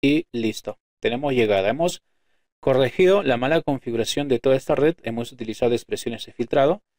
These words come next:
y de esta manera, pues, vamos puliendo nuestras habilidades con la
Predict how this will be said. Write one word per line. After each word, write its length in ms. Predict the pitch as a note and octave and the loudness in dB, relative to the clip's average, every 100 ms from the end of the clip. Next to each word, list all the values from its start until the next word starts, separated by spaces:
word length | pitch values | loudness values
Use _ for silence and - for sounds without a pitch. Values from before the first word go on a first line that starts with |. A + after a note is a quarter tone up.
| _ _ _ | _ _ _
y 80 | A#2+ | 0
de 60 | |
esta 120 | C3 D#3+ | 0 -2
manera, 280 | D#3 D#3 | 0 0
pues, 260 | D3 D3 - | 2 0 -2
vamos 320 | A#2 A#2 B2+ B2+ | -2 -2 -2 -8
puliendo 560 | - A2 B2 B2+ B2 C3+ | -8 -2 0 0 -2 -4
nuestras 500 | A#2 A2+ A2+ C3 A#2+ | -6 -10 -6 -4 0
habilidades 580 | A#2 G2 G2 G#2+ G#2+ - | 0 0 0 2 2 0
con 360 | - A2+ A2 - | -2 -2 -2 -8
la 380 | G#2+ G#2+ A2+ | -8 -4 -4